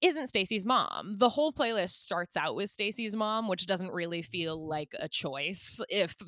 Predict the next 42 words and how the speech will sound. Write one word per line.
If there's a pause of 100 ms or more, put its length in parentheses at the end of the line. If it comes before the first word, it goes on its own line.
somebody,
if,
like,
a
novel (1160)
Fountains
of
Wayne
fan
logged
into
the
This
Is
Fountains
of
Wayne
page
and
didn't,
like,
in
the
first
glance
see
Stacy's
mom,
they
would
probably
have
a (120)
conniption
and
leave
or
be
confused
or
be
like,